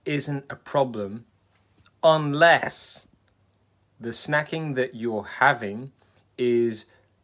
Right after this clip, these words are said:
contributing too many calories to what you have for the rest of the time. So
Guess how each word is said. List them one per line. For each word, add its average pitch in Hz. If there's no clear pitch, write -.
contributing 117
too 180
many 147
calories 101
to -
what 104
you 101
have 95
for 98
the 113
rest 165
of 92
the -
time. 85
So 101